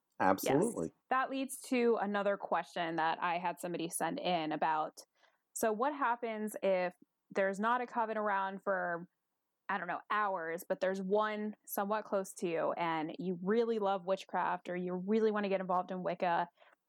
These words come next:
Speaker 2: and you go there and you just love it so much, but the people there, you don't get along with them.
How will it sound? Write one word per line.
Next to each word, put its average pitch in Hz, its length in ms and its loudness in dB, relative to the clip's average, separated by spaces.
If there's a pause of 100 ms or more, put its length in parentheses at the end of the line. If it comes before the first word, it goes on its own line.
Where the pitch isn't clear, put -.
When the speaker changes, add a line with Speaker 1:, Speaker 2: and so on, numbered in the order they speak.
Speaker 2:
and 185 140 0
you 180 60 0
go 214 240 0
there 208 380 0
and 175 420 -4
you 170 360 -6 (100)
just 196 180 -4
love 196 240 2
it 208 120 -8
so 196 120 -4
much, 190 320 -2
but 190 160 -4
the 196 60 -2
people 214 460 -2
there, 220 120 2
you 190 260 -2
don't 185 240 -2
get 185 120 0
along 170 340 0
with 170 160 -6
them. - 300 -6